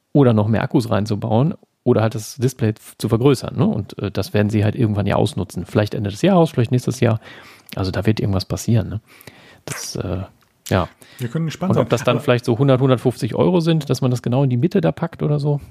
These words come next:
Speaker 1: das, ja.
Speaker 2: Macht's mir nicht, macht's
Speaker 1: Oder
Speaker 2: mir
Speaker 1: wenn,
Speaker 2: nicht
Speaker 1: wenn
Speaker 2: so
Speaker 1: der eine
Speaker 2: schwer.
Speaker 1: günstiger wird, äh, kann man den ja vielleicht,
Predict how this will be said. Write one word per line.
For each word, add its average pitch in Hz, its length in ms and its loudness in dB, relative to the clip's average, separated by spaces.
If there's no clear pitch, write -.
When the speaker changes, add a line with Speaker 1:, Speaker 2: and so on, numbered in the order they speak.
Speaker 1:
das, - 300 -14
ja. 110 220 -6
Speaker 2:
Macht's - 320 -10
mir 143 80 2
nicht, 147 240 -4
macht's 160 100 2
Speaker 1:
Oder 208 160 6
Speaker 2:
mir 170 80 2
Speaker 1:
wenn, 160 80 6
Speaker 2:
nicht - 160 0
Speaker 1:
wenn 170 80 4
Speaker 2:
so 180 40 2
Speaker 1:
der 147 100 2
eine 170 140 4
Speaker 2:
schwer. 98 80 0
Speaker 1:
günstiger 165 520 0
wird, 202 380 0
äh, 180 220 -2
kann 170 120 -4
man 165 140 0
den 160 140 0
ja 160 100 0
vielleicht, - 500 -4